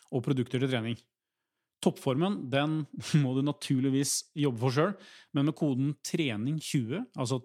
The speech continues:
trening med liten T, tjue, så får du i hvert fall tjue prosent rabatt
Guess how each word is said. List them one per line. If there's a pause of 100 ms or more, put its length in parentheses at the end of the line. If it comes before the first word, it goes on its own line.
trening
med
liten
T, (340)
tjue, (420)
så
får
du
i
hvert
fall
tjue
prosent
rabatt